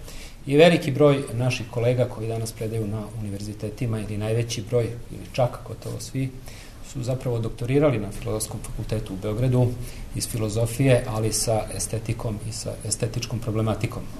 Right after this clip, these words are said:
Tako da mi je, ponavljam, veliko zadovoljstvo da na neki način na jednom od rodnih mesta estetike u Srbiji obeležavamo i ovih četrdeset godina estetičkog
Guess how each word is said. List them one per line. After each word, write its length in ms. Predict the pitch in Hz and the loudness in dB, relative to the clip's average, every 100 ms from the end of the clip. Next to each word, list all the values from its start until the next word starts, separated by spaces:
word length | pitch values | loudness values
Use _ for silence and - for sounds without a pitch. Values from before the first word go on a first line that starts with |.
| - - - - - | -12 -12 -12 -6 0
Tako 220 | 120 127 | 2 4
da 100 | 123 | 4
mi 100 | 117 | 2
je, 60 | |
ponavljam, 440 | 113 123 123 120 113 | 2 2 2 4 4
veliko 280 | 113 110 107 | 2 2 0
zadovoljstvo 600 | 107 107 113 113 - 104 | -2 2 2 2 2 0
da 260 | 104 107 - | 2 0 0
na 220 | 110 101 101 | -4 -4 -4
neki 180 | - 101 | -4 -4
način 340 | 104 - 98 90 - - | -2 0 -2 -2 -4 -8
na 100 | 113 | -6
jednom 400 | 110 123 127 135 | 2 4 4 4
od 180 | 120 - - | 4 2 2
rodnih 480 | 127 143 120 117 | 6 6 6 0
mesta 500 | 123 117 - 113 104 - | 0 0 4 2 2 -2
estetike 540 | 113 - 120 117 - | -2 0 -2 -4 -6
u 60 | 104 | -6
Srbiji 520 | - 107 113 127 120 120 | -6 -4 2 2 2 0
obeležavamo 800 | 113 113 113 107 113 113 113 113 | -2 2 2 2 2 2 0 0
i 160 | 113 107 | 2 2
ovih 200 | 107 107 | 2 -2
četrdeset 560 | - 107 101 101 - | -4 -2 0 0 -2
godina 420 | 107 101 104 104 101 104 | -2 0 2 2 0 -2
estetičkog 680 | 104 - 95 - - 104 104 | -4 -4 -4 -4 -4 -4 -4